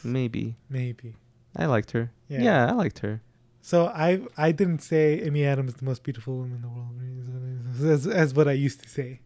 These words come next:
Speaker 1: Because she blocked you on Twitter.
Speaker 2: 'Cause she, no, she
Speaker 1: <laughs>
Speaker 2: didn't. She doesn't have Twitter. Um, if she ever did that, then that'd be heartbreaking. But, uh, yeah, did you, did you watch this movie? 'Cause you think she's pretty.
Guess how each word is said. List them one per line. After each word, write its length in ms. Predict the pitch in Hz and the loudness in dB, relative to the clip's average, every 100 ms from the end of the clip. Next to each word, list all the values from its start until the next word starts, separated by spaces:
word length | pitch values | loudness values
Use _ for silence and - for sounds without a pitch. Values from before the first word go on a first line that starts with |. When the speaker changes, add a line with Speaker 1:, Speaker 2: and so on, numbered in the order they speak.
| - - - - - - | -20 -20 -20 -20 -20 0
Speaker 1:
Because 320 | 127 123 139 | 4 8 8
she 120 | - | 8
blocked 300 | 120 120 117 | 8 8 8
you 100 | 113 | 4
on 100 | 107 | 4
Twitter. 300 | 104 113 104 104 | 4 4 4 0
Speaker 2:
'Cause 120 | 147 | -2
she, 160 | 170 135 - | -2 -4 -4
no, 100 | 156 | -2
she 120 | 156 | -2
Speaker 1:
<laughs> 20 | 151 | 0
Speaker 2:
didn't. 240 | 185 190 | 12 12
She 1600 | 262 - 277 - 175 - - 131 - - - - 143 208 - - | 12 12 12 12 12 10 4 4 0 2 0 0 -2 -2 0 2
doesn't 120 | 156 | 4
have 160 | 139 127 | 2 2
Twitter. 260 | 269 131 127 262 - 262 226 - - | 2 0 0 -2 4 6 6 6 4
Um, 600 | 175 180 180 175 170 151 - _ | 6 8 10 10 8 2 -8 _
if 140 | 170 156 | -2 2
she 160 | 214 | 6
ever 180 | 214 160 | 6 4
did 200 | 147 165 | 2 2
that, 180 | 143 123 | 0 0
then 140 | 135 | -4
that'd 180 | 131 123 | -4 -6
be 80 | 127 | -6
heartbreaking. 520 | 123 127 139 196 170 - - - _ _ _ _ _ _ _ - _ _ _ _ - - _ _ - | -6 -6 -8 -12 -16 -18 -20 -20 _ _ _ _ _ _ _ -20 _ _ _ _ -20 -20 _ _ -6
But, 240 | 143 135 127 | 0 2 4
uh, 340 | 123 120 120 107 _ _ - _ _ | 2 0 -2 -6 _ _ -20 _ _
yeah, 140 | - 147 | 0 0
did 140 | 120 | 0
you, 100 | 175 | -6
did 220 | 208 151 123 | -4 -4 -4
you 60 | - - | -10 -4
watch 200 | 143 139 | -2 -2
this 140 | 156 | -4
movie? 280 | 147 151 147 | -4 -4 -4
'Cause 200 | 139 196 | 0 0
you 80 | 226 | 2
think 160 | 254 226 | 2 2
she's 160 | 165 131 | 0 -2
pretty. 340 | - 147 123 | 0 0 0